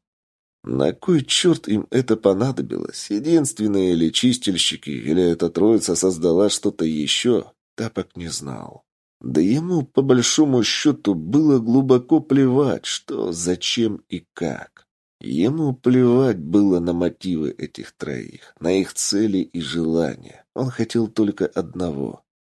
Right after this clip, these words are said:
уничтожить их. И сейчас, несмотря на все свои деньги, власть и влияние, эти трое боялись, пожалуй, в первый раз за многие десятилетия.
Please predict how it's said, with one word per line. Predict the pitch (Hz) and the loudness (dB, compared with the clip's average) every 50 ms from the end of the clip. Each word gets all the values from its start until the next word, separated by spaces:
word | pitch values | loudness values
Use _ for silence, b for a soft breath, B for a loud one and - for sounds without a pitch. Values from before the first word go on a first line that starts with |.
| _ _ - | _ _ -16
уничтожить | 101 98 98 92 - - - - 104 95 71 62 64 - - - | -14 -12 -10 -8 -6 -6 -6 -4 -4 -4 -4 -6 -10 -12 -12 -14
их. | 55 50 - - - - _ _ _ _ _ _ _ _ _ _ _ _ _ _ _ _ _ _ _ _ - | -16 -16 -18 -20 -20 -20 _ _ _ _ _ _ _ _ _ _ _ _ _ _ _ _ _ _ _ _ -4
И | - 71 73 | -2 -2 0
сейчас, | - - 101 101 - - - 165 143 95 71 - - - | 2 2 2 2 2 0 0 0 0 0 -2 -2 -2 -2
несмотря | 76 82 82 87 - 113 113 120 120 - 156 160 151 131 | 0 0 2 2 2 4 4 4 4 4 4 4 4 4
на | 120 117 113 | 4 4 2
все | 107 - - 160 151 123 | 2 0 2 2 2 2
свои | - 123 120 120 117 110 | 2 4 4 4 4 4
деньги, | 104 98 120 139 143 127 113 95 82 65 71 | 4 2 2 4 4 4 2 0 -2 -2 -2
власть | 76 78 80 92 104 113 117 107 101 - - 95 | -2 2 4 6 6 6 6 4 2 0 -2 -2
и | |
влияние, | 92 95 95 95 95 101 113 117 107 92 71 57 50 50 | 0 2 2 2 4 4 4 2 2 0 -4 -8 -12 -14
эти | - - 78 87 104 104 - 127 | -10 -4 -2 0 0 2 0 0
трое | 123 - 147 160 160 147 139 120 | 0 0 0 2 2 4 2 2
боялись, | 110 95 95 113 110 110 107 107 117 123 120 113 101 95 90 - | 0 0 0 2 2 2 2 2 0 0 0 0 -2 -4 -4 -6
пожалуй, | - _ - - 90 127 139 135 127 123 113 101 87 | -6 _ -10 -8 -4 0 2 4 4 4 4 2 0
в | - - _ | -2 -4 _
первый | - 156 143 139 139 139 143 | 2 2 4 4 4 4 6
раз | 147 151 147 139 113 | 6 6 6 4 4
за | 107 107 113 107 | 2 2 2 2
многие | 110 107 110 110 110 107 92 95 95 92 | 2 2 2 2 2 2 0 0 -2 -2
десятилетия. | 90 82 80 92 87 - - 87 - - 90 85 80 82 76 65 - - 57 52 50 50 50 50 50 - | -2 -2 -4 -4 -4 -4 -4 -6 -4 -4 -4 -2 -2 -2 -4 -6 -8 -14 -16 -16 -16 -16 -16 -18 -20 -20